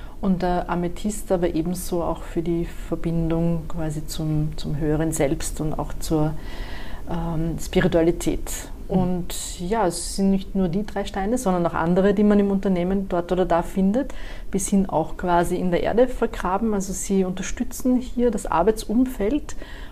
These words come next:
Speaker 1: auf eine ganz besondere Art und Weise, dass halt die Menschen, die hier sind, die Mitarbeiter, die hier arbeiten,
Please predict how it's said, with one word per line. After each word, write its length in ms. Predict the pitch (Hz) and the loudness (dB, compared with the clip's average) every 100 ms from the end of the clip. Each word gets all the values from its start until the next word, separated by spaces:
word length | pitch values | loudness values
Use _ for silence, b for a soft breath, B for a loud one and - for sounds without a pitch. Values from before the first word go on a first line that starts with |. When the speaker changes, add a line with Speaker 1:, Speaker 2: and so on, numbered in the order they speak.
| - | -6
Speaker 1:
auf 320 | - 190 - | -2 -2 -4
eine 340 | - 180 185 180 | -6 -2 -2 0
ganz 240 | 180 180 | -2 -2
besondere 540 | 185 - 180 202 202 - | -2 -2 0 0 0 0
Art 200 | 165 185 | 0 -2
und 240 | 175 - | -4 -4
Weise, 400 | - 185 208 208 | -2 0 2 2
dass 240 | 202 - | 0 -4
halt 160 | 190 - | -4 -2
die 40 | |
Menschen, 460 | 180 160 170 - 185 | -2 -2 -2 0 0
die 60 | 175 | 0
hier 160 | 170 | 0
sind, 360 | 170 220 240 - | 0 0 0 0
die 40 | |
Mitarbeiter, 540 | 185 190 208 190 185 190 | 0 0 -2 -2 -2 -2
die 120 | 180 | -2
hier 200 | 180 - | -2 -2
arbeiten, 640 | 165 185 185 190 190 185 | 0 -2 -2 0 0 0